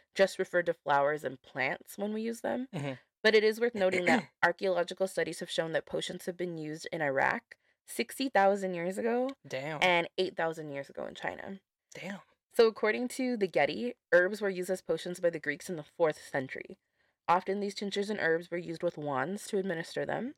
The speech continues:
Speaker 1: It's where we get the connection of magic and witchcraft in many ways.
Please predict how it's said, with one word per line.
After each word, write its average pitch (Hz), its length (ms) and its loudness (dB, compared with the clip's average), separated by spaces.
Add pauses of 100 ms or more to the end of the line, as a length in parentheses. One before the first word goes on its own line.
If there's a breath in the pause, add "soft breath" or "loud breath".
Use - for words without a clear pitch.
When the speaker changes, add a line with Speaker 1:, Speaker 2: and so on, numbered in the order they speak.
(200)
Speaker 1:
It's 208 200 4
where 202 120 2
we 208 100 -2
get 202 140 0
the 202 80 -2
connection 175 440 -4
of 170 120 -2
magic 151 520 0
and 151 280 -4
witchcraft - 600 -2
in 170 140 -4
many 151 160 -4
ways. 104 500 -4